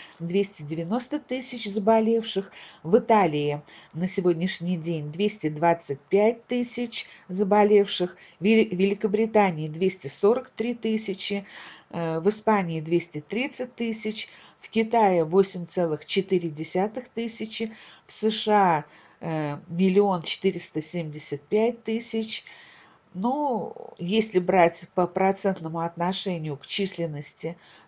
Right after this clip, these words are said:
то, э, в С Ш А окажется всего один и восемь десятых процента,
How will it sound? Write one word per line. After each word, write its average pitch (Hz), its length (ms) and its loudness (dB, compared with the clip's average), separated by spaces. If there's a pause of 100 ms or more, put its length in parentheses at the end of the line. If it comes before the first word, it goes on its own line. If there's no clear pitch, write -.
(140)
то, 170 420 4 (160)
э, - 40 -14 (640)
в - 60 -20
С - 140 -6
Ш 190 200 0
А 165 100 6
окажется 160 560 0
всего 175 420 0
один 160 380 0
и 151 60 -8
восемь 254 400 -4 (260)
десятых 214 540 0
процента, 196 840 -4